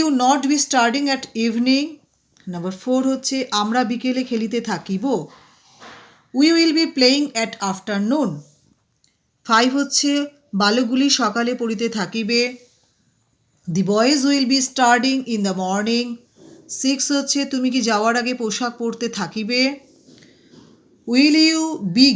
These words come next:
getting dressed before going?"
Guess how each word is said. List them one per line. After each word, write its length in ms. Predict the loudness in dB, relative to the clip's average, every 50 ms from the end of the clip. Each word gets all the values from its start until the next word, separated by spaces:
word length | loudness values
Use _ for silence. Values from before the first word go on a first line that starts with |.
| 2 2
getting 380 | 0 0 0 0 -2 -2 -2 -2 -4 -4 -6 -6 -4 -2
dressed 460 | 0 2 2 2 2 0 -2 -4 -6 -8 -10 -10 _ _ _ _ _ _ _ _ _ _ _ _ -10 -4 -2 0
before 420 | 0 0 0 2 2 2 2 2 0 -2 -4 -2 0
going?" 300 | 2 4 4 4 2